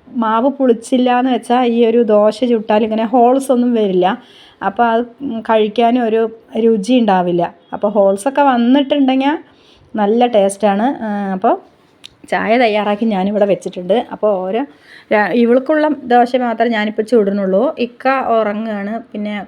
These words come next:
കുട്ടി ഒന്നും എണിച്ചിട്ടില്ല, ചെറിയവനൊന്നും എണിച്ചിട്ടില്ല. അപ്പോൾ ഇവൾക്ക് വേഗം പോകണ്ടേ, അപ്പോൾ അതിന് വേണ്ടിയിട്ട് ഇവൾക്ക് മാത്രമുള്ള ദോശ ഞാൻ, ഏ,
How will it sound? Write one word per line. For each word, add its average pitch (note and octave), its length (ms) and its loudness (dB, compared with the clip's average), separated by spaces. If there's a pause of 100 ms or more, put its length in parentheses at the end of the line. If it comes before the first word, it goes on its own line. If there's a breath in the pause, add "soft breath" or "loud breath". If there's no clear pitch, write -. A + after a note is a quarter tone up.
കുട്ടി G#3 400 -6
ഒന്നും G#3+ 300 -4
എണിച്ചിട്ടില്ല, G3+ 540 -4
ചെറിയവനൊന്നും F#3+ 600 -4
എണിച്ചിട്ടില്ല. F#3 420 -8 (880 soft breath)
അപ്പോൾ G#3+ 300 -4
ഇവൾക്ക് G#3 340 -6
വേഗം G3+ 460 -2
പോകണ്ടേ, F3+ 580 -2 (560 soft breath)
അപ്പോൾ - 160 -4
അതിന് F#3 180 0
വേണ്ടിയിട്ട് G3 360 -2
ഇവൾക്ക് G3 340 -2
മാത്രമുള്ള A3 520 -4
ദോശ F#3 340 -4
ഞാൻ, G3 320 -6
ഏ, - 560 -12